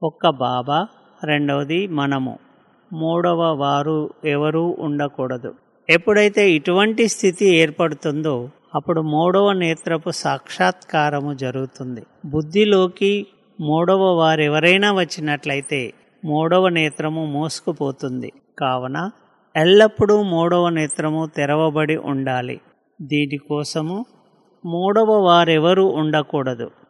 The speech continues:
ఇది గుర్తుంచుకోవాలి. స్లోగన్, ప్రశ్న చిత్తులుగా అవ్వడము అనగా వ్యాకులత చెందడము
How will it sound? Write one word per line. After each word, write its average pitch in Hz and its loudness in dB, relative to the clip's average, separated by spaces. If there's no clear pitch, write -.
ఇది 151 0
గుర్తుంచుకోవాలి. 143 -2
స్లోగన్, 131 -4
ప్రశ్న 180 -2
చిత్తులుగా 180 0
అవ్వడము 170 0
అనగా 143 -4
వ్యాకులత 165 2
చెందడము 139 -4